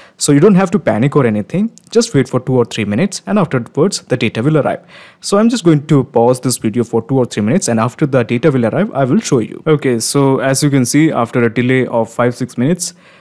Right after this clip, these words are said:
John Wright has got this message. "Hello John, thanks for your form entry. These are your details."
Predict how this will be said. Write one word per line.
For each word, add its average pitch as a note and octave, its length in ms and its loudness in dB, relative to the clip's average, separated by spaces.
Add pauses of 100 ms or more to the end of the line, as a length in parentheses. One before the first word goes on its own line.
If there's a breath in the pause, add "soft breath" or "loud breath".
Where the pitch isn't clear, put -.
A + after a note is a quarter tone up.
(140 soft breath)
John E3+ 220 2
Wright F3+ 300 2
has B2+ 200 -2
got A2+ 280 -2
this C#3+ 180 0
message. - 520 -2
"Hello C#3+ 180 2
John, E3+ 340 0 (180)
thanks B2 300 -2
for B2+ 140 0
your C#3+ 240 2
form B2 260 0
entry. D3 280 -2 (140)
These B2 140 -2
are B2 60 0
your B2+ 100 0
details." C3+ 480 -4